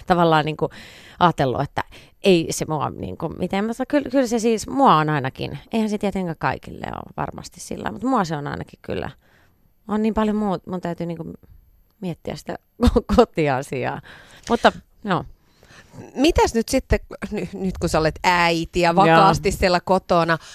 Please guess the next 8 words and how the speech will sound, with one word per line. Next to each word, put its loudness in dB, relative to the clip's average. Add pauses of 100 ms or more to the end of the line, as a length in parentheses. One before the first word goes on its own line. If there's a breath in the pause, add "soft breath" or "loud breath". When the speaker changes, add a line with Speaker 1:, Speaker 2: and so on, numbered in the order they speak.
(160 loud breath)
Speaker 2:
mut -2
sitten 8
Speaker 1:
Vakaasti. 6 (400)
Speaker 2:
<laughs> -10
freelancerin 0
arki 0
on -6
kuitenkin -2